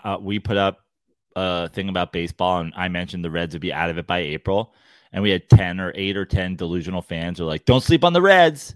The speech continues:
and you're like, "Okay." Well, every team's got their delusional fan base that'll, that'll buy tickets until mid-May, then they'll quit,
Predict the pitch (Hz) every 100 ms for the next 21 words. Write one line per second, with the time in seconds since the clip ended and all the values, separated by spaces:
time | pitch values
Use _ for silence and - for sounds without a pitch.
0 | _ 110 123 123 165 - 131 147 _ _
1 | _ _ 98 110 107 117 110 127 139 127
2 | 131 135 131 123 107 113 131 139 - 98
3 | 90 90 98 123 - _ _ _ _ -
4 | 104 98 - _ - 101 92 98 101 -
5 | 98 95 110 - - _ - 101 107 95
6 | 101 113 90 78 92 117 _ _ - 101
7 | 117 - 104 87 104